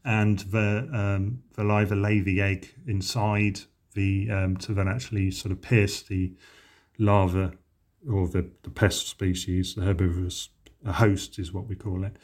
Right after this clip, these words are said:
Um, and they may lay the, lay the egg inside the host or, or on the outside, and then it, um, hatches, and then it will burrow in and feed on the, so it's not very pleasant. But they're very,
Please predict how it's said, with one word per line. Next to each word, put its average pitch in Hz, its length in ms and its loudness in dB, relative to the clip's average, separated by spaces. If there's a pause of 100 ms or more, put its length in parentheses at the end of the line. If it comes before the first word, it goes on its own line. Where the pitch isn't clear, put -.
(340)
Um, 95 240 2
and 104 180 0
they 98 80 2
may 107 180 6
lay 101 200 4
the, 101 280 -2 (140)
lay 98 160 -2
the 98 180 0
egg 98 180 2
inside 101 500 0
the 90 80 -4
host 92 420 -2
or, 92 220 -2
or 95 260 -2
on 95 120 0
the 95 100 2
outside, 90 600 -4
and 90 120 -4
then 90 140 0
it, - 100 -6 (200)
um, 92 340 0 (360)
hatches, 98 460 -2
and 92 120 2
then 92 160 4
it - 80 0
will 98 80 -2
burrow 95 380 2
in 92 120 4
and 90 160 0
feed 98 280 0
on 87 160 -2
the, 87 180 -4 (180)
so - 140 -4
it's 104 140 2
not 135 120 6
very 113 160 6
pleasant. 87 500 -4 (320)
But 127 100 0
they're 123 80 4
very, 156 480 2